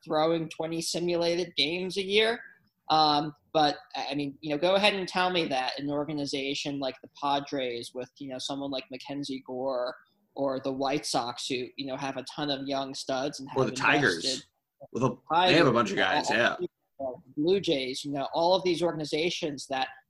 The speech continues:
Speaker 1: you know, have, have a ton of pieces waiting in the wings,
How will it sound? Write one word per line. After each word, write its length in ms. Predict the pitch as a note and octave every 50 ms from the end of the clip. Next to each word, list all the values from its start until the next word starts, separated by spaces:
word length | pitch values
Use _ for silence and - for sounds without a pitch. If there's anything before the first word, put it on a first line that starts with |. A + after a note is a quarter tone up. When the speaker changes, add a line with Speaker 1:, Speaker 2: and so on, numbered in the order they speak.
| _ -
Speaker 1:
you 80 | D3+
know, 40 | D#3+
have, 280 | - D3+ C#3+ C#3+ C#3 - -
have 180 | - C#3+ C3
a 40 | C#3
ton 220 | - - - E3+ E3
of 100 | - -
pieces 420 | - A#2 A#2 - - D#3+ D3+ B2+ -
waiting 300 | D#3 D#3+ D#3 D#3 D3+ D3
in 100 | C#3 C#3
the 80 | C#3
wings, 580 | C#3 D#3 G#3+ B3+ B3+ A#3 G3 G3 G3 - -